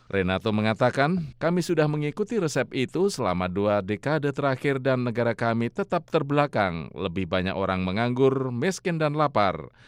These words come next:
Jadi resep ini tidak berhasil." Demikian ujarnya.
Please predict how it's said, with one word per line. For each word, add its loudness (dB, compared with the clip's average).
Jadi 4
resep -2
ini -2
tidak -2
berhasil." 2
Demikian 0
ujarnya. 2